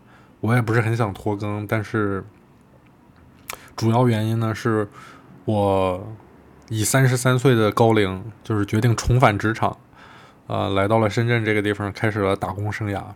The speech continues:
呃，而且我这次不光是进入了一个全新的行业，呃，我甚至连我的工作岗位也是以前完全没有涉猎过的，所以等于是完全没有积累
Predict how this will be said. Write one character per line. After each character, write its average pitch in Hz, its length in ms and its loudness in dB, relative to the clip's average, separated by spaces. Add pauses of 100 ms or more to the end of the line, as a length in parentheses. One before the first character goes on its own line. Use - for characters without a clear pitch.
(400)
呃， 113 320 6
而 113 100 8
且 160 140 4
我 139 120 8
这 143 140 6
次 131 260 4 (220)
不 156 160 0
光 147 280 4
是 107 520 0 (160)
进 - 160 0
入 127 160 6
了 113 100 6
一 110 80 2
个 123 80 6
全 117 220 0
新 135 160 -2
的 135 80 0
行 92 260 -4
业， 113 280 0 (640)
呃， 95 160 -6
我 98 60 -4
甚 156 160 -2
至 135 100 2
连 123 140 4
我 135 60 4
的 113 80 4
工 147 160 0
作 175 100 4
岗 110 200 2
位 143 140 4
也 98 120 4
是 117 180 0
以 101 120 0
前 101 200 -2
完 107 160 2
全 127 140 0
没 131 80 0
有 113 80 0
涉 139 240 0
猎 107 180 2
过 98 200 -2
的， 92 140 -10
所 117 200 0
以 - 20 4
等 117 160 -2
于 98 140 0
是 123 220 2
完 107 200 0
全 123 200 0
没 123 100 0
有 123 140 2
积 123 240 -2
累 107 100 -4